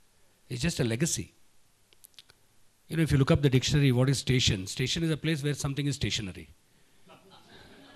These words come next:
And then I said, "Okay, police station means police is stationary," which is not a good thing. Police should be actually mobile,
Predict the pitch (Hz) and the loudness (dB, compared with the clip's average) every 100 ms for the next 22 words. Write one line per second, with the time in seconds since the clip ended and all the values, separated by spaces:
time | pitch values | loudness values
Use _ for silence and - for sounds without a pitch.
0 | - - - - - - - _ _ _ | -20 -20 -20 -20 -20 -20 -20 _ _ _
1 | - - - - 151 147 151 160 139 165 | -14 -12 -10 -6 -4 -2 -2 -2 -2 -2
2 | 143 147 - 160 226 - 175 180 160 202 | 0 0 4 4 4 4 2 2 0 0
3 | - 208 190 165 175 160 160 98 85 _ | 2 0 0 0 0 0 -2 -6 -12 _
4 | _ _ _ _ - - - - - _ | _ _ _ _ -20 -20 -20 -20 -20 _
5 | _ 143 151 170 180 139 127 131 80 - | _ -8 -4 2 4 4 2 0 -6 -8
6 | _ _ _ _ _ _ 135 180 - 151 | _ _ _ _ _ _ -6 -2 0 2
7 | 131 - 156 135 117 104 95 78 | 2 2 0 2 0 -2 -6 -8